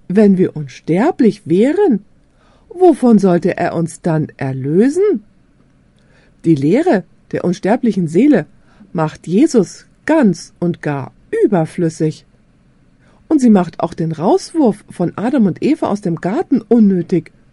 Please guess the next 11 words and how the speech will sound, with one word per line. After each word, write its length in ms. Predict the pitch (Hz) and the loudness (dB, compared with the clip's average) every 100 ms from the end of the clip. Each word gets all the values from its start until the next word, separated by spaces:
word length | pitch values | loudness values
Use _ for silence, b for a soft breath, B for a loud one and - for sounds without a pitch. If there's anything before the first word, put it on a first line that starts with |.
| _ _ _ _ _ _ _ _ - | _ _ _ _ _ _ _ _ -8
Versteht 500 | 156 156 - 135 - | -6 -6 -4 -4 -2
ihr 100 | 202 | 0
meinen 320 | 214 254 277 | 0 0 -2
Punkt? 380 | - 359 415 - _ _ _ _ b b b _ - | -2 -2 -4 -10 _ _ _ _ b b b _ -8
Das 420 | 165 254 - - _ - | -4 -4 -6 -18 _ -6
ist 240 | 302 - | -6 -4
ein 140 | 330 403 | -4 -4
Punkt 400 | - 240 165 - b b b b | 0 0 0 -6 b b b b
von 320 | - 165 - | -4 -4 -4
entscheidender 920 | - 156 143 - 151 170 330 349 190 160 | -6 -8 -8 -14 -6 0 2 2 0 0
Bedeutung. 720 | 143 127 160 254 403 381 | -4 -2 0 2 2 0